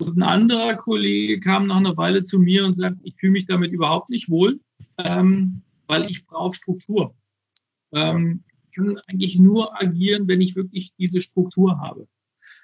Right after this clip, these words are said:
Speaker 1: Darum kann ich immer nur die Empfehlung geben, wenn man sagt, "Ja, ich will jetzt loslaufen und ich habe die Idee für diesen Leuchtturm, für agiles Arbeiten oder sonstiges." Guck dir dein Team an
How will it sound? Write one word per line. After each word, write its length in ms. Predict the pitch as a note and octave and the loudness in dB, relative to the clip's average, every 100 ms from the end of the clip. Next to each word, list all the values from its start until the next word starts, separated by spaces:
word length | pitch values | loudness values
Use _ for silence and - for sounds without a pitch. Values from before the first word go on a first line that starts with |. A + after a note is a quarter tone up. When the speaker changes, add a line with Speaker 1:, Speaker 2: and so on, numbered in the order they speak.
| _ - | _ -4
Speaker 1:
Darum 180 | D#3 F3 | -2 2
kann 140 | F#3 | 4
ich 80 | F3+ | 4
immer 180 | F#3 G3+ | 4 2
nur 180 | G3 | 2
die 80 | G3+ | 0
Empfehlung 640 | F#3+ F3+ - F#3 A3+ A#3 F#3 | -2 -2 0 0 2 0 0
geben, 640 | F#3+ G#3 G#3+ A3+ A#3+ A#3 | -2 0 0 -2 0 0
wenn 100 | F#2+ | 4
man 160 | F#2 F3+ | 4 4
sagt, 300 | E3+ - F#3 _ | 2 0 -4 _
"Ja, 320 | - E3 G3+ G3+ | -14 -6 -6 -6
ich 160 | F#3+ - | -10 -6
will 120 | F3+ | 2
jetzt 180 | F#3 F#3 | 2 2
loslaufen 680 | F3+ A3+ - A3 A3+ - A3+ | 2 0 -2 -8 -8 -4 -4
und 180 | F#3+ F#3 | -4 -10
ich 120 | - | -8
habe 140 | F3 - | -10 -6
die 180 | F#3 | -4
Idee 300 | E3 E3 G3+ | -2 0 0
für 140 | F#3+ G3+ | -2 -4
diesen 260 | F#3 F3+ | 2 6
Leuchtturm, 720 | F3 D#3 - - G#3+ A3 A3+ | 6 6 2 -2 -2 4 4
für 500 | - F#3+ F#3+ G3 F#3+ | 4 4 4 4 0
agiles 400 | F3 D3+ G3+ G#3+ | -2 0 2 0
Arbeiten 520 | - E3+ F#3+ F#3+ F#3+ F3+ | -4 -2 2 2 0 0
oder 160 | E3 | 0
sonstiges." 640 | D3+ G#3 - A3 - - _ _ - - _ _ _ _ _ _ | 0 -4 -6 -16 -18 -20 _ _ -20 -20 _ _ _ _ _ _
Guck 240 | A3 A3+ - | 0 0 0
dir 100 | G3 | 2
dein 280 | F#3+ F3+ | 4 2
Team 380 | - - E3+ E3+ | 0 0 2 2
an 240 | D#3 F#3+ | 0 -4